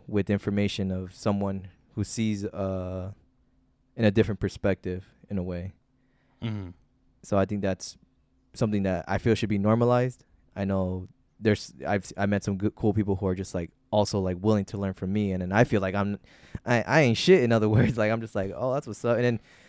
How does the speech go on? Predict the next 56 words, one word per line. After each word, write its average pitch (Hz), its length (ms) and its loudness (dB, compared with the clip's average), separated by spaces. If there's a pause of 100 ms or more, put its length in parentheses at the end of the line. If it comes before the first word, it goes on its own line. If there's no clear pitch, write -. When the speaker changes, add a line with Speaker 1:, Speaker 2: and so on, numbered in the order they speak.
(100)
Speaker 1:
it's - 140 0
always 185 200 8
good 185 220 8
hearing 180 220 8
that 165 180 2
too. 190 180 2
You 139 100 4
know, 113 180 4
I've, 120 100 4
I 123 80 6
had 139 200 6
a 123 40 0
few 139 160 -2
friends, 135 420 -2
you 113 120 -2
know, 104 80 0
come 120 180 0
to 113 100 -6
me 110 60 -2
like, 101 140 -4
"Yo, 131 200 2
dude, 127 280 0
like, 98 180 0
you 104 60 -6
know, 101 100 0
what 110 140 0
do 123 60 -2
you 117 40 -2
think 120 160 -6
about 110 240 -2
this? 123 260 0
And 98 260 -4
what 101 120 -4
do 104 40 -8
you, - 40 -14 (100)
and 95 80 -6
how 104 160 -2
could 104 140 -4
you 101 80 -2
help 117 180 0
me?" 104 180 -6 (920)
And 95 320 -8
sometimes 139 480 4
I'm 123 140 4
even 110 280 0
still 127 220 6
in 101 60 2
shock 113 360 2
where 104 100 0
I'm 98 100 0
just 95 120 -6
like, 92 100 -14
"Whoa, 92 340 -6
like, 87 160 -10 (460)
me? 135 300 -2
Like, 104 220 -8